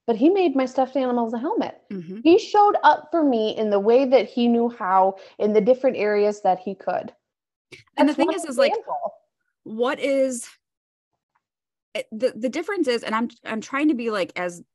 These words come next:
Speaker 2: fucking polite as possible because, uh, somebody's
Speaker 1: No,
Speaker 2: perception of
Speaker 1: remember
Speaker 2: trauma
Speaker 1: that,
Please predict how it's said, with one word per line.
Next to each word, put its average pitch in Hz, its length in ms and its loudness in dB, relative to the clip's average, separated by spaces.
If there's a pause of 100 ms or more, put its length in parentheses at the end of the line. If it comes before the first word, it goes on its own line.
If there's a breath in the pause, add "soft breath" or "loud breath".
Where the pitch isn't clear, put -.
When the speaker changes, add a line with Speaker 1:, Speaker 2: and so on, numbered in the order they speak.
(380)
Speaker 2:
fucking 202 480 -8
polite 185 420 -4
as 170 140 -6
possible 156 520 -8
because, 143 500 -8 (640)
uh, - 120 -12
somebody's 302 360 0
Speaker 1:
No, 427 80 4
Speaker 2:
perception 302 240 4
of 339 40 2
Speaker 1:
remember 392 260 4
Speaker 2:
trauma 466 140 4
Speaker 1:
that, 233 300 4